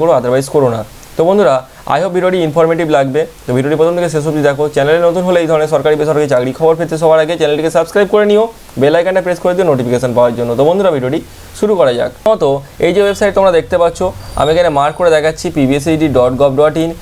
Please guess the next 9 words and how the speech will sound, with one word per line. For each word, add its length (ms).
এই 80
ওয়েবসাইটে 380
আসার 260
পরে 160
তোমরা 200
এখানে 280
পি-, 280
রিক্রুটমেন্ট 480
প্যানেলে 280